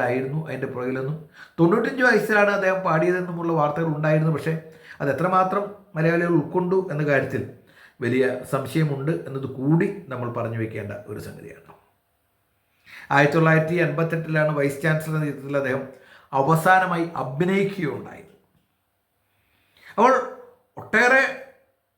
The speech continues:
ചലച്ചിത്രങ്ങളിൽ അദ്ദേഹം അഭിനയിച്ചായി നമുക്ക് കാണാൻ കഴിയും എന്നത് കൂടി നമ്മൾ ഇതിനോടൊപ്പം ചേർത്ത് മനസ്സിലാക്കി പോകേണ്ട ഒരു സംഗതിയാണ്. വൈപ്പിനിലെ ഗവൺമെന്റ് സ്കൂളിലായിരുന്നു അദ്ദേഹം പഠിക്കുകയുണ്ടായത്.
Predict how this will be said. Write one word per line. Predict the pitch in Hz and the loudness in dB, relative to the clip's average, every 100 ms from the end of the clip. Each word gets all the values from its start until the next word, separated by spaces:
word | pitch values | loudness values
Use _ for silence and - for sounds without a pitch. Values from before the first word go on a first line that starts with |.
| _ _ - | _ _ 0
ചലച്ചിത്രങ്ങളിൽ | 202 202 208 208 | 0 0 -2 0
അദ്ദേഹം | 202 196 196 | 2 4 4
അഭിനയിച്ചായി | 175 190 185 185 175 | 4 2 2 0 0
നമുക്ക് | 165 156 156 | -2 -2 0
കാണാൻ | 151 151 151 | 0 0 0
കഴിയും | 139 151 160 - | 2 2 -2 -8
എന്നത് | 139 143 120 | -8 -6 -4
കൂടി | 135 156 196 - - - _ _ - - | 0 2 2 -2 -10 -20 _ _ -18 -10
നമ്മൾ | 127 131 | -4 0
ഇതിനോടൊപ്പം | 123 117 110 117 | 0 -2 -4 -6
ചേർത്ത് | 117 107 107 - | -6 -6 -10 -12
മനസ്സിലാക്കി | 110 104 107 101 104 | -12 -10 -8 -10 -10
പോകേണ്ട | 101 98 95 - | -12 -14 -14 -16
ഒരു | - | -20
സംഗതിയാണ്. | 104 - - _ _ _ _ _ _ _ _ _ _ _ _ _ _ _ 131 | -20 -20 -20 _ _ _ _ _ _ _ _ _ _ _ _ _ _ _ 0
വൈപ്പിനിലെ | 123 131 135 139 | 2 2 2 2
ഗവൺമെന്റ് | 131 131 139 135 | 2 0 -2 -4
സ്കൂളിലായിരുന്നു | - 135 139 131 120 120 123 | -6 -4 -2 0 -2 -4 -6
അദ്ദേഹം | 117 117 - - _ _ _ _ _ | -4 -4 -6 -16 _ _ _ _ _
പഠിക്കുകയുണ്ടായത്. | 120 123 127 151 110 90 85 | -6 -4 2 2 2 -6 -10